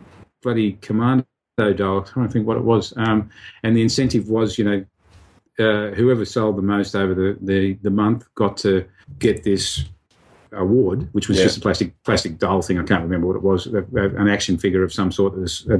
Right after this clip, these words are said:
Speaker 1: tall action figure. But what came with that was a hundred and fifty dollar voucher to go out for dinner with your family, you know. And so everybody was aiming to have that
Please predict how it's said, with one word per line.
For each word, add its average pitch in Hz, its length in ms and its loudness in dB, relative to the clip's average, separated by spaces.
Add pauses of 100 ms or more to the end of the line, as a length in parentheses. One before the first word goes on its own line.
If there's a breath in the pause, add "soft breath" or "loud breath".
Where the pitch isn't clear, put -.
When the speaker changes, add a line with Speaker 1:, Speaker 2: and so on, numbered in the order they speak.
(120)
Speaker 1:
tall 101 260 0
action 110 220 -2
figure. 98 320 -2 (120)
But 107 200 -2
what 131 220 2
came 123 280 0
with 101 120 2
that 95 160 -8
was 98 140 -2
a 98 80 4
hundred 92 320 2
and - 80 -8
fifty 98 180 0
dollar 95 240 2
voucher 92 480 0 (180)
to 85 60 -6
go 90 200 2
out 90 120 -4
for 90 60 -6
dinner 92 200 2
with 87 120 -2
your 90 100 0
family, 101 320 0
you 85 80 -6
know. 92 120 -4
And 98 300 0
so 98 240 2 (360 loud breath)
everybody 110 420 2
was 92 320 -6
aiming 110 300 2
to - 140 -12
have 104 200 0
that 98 220 -2